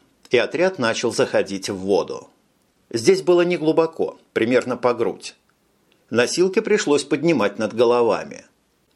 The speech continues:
При этом раненых едва не сдувало потоком воздуха. Пилот хотя и поставил машину на шасси, однако опасался, что она начнет сползать на зыбком песчаном дне.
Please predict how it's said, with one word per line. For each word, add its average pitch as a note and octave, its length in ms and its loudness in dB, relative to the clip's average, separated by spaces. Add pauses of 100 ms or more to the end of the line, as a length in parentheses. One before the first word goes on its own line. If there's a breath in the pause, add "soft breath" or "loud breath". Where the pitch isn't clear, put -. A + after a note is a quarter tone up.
При G#2 180 2
этом A#2+ 380 -2
раненых A#2+ 560 -2
едва A2 300 0
не B2 120 -4
сдувало A#2+ 480 2
потоком B2 500 0
воздуха. G#2+ 680 -2 (760)
Пилот A#2+ 320 2
хотя A#2+ 300 0
и A2+ 60 2
поставил B2 540 0
машину A2+ 460 -2
на G#2 140 -2
шасси, - 540 -4 (420 soft breath)
однако E3 480 0
опасался, E3 600 0
что - 180 0
она D3+ 160 0
начнет C3 440 0
сползать B2 580 0
на C3+ 140 0
зыбком A2 420 -2
песчаном A2 680 -4
дне. G2 300 -6